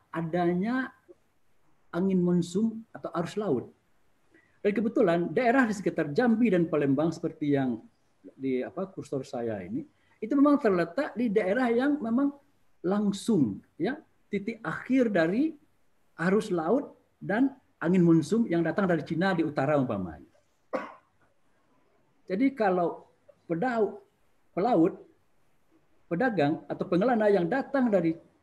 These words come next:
arah utara, dari Cina, ingin masuk ke Nusantara, itu ketika mereka menggunakan angin monsum dan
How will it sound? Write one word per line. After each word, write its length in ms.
arah 180
utara, 380
dari 240
Cina, 420
ingin 120
masuk 280
ke 80
Nusantara, 680
itu 520
ketika 360
mereka 760
menggunakan 680
angin 320
monsum 400
dan 240